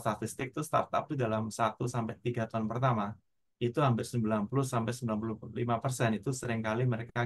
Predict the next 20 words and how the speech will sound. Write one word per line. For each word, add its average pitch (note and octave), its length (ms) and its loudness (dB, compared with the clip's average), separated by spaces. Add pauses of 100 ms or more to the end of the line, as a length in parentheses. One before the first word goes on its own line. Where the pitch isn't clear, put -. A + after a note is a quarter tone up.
(100)
gagal. G#2+ 280 0 (1300)
Yang A2 180 -2
survive B2+ 360 0
tinggal G#2+ 300 0
tiga A2+ 160 -2 (100)
lima G#2+ 220 -2
persen, A2 300 -4 (100)
itu - 120 -8 (100)
surveinya A2 400 0 (100)
ya, G#2 80 0 (180)
macam-macam B2 440 2
lah G2+ 120 2
data G2+ 160 -2 (100)
surveinya. G#2+ 360 -8 (1000)
Nah, A2+ 120 2 (240)
kemudian C#3+ 280 2
kita D#3 160 0 (140)
perhatikan A#2 420 2 (180)
lebih A#2 220 4 (1200)
seksama A#2 400 0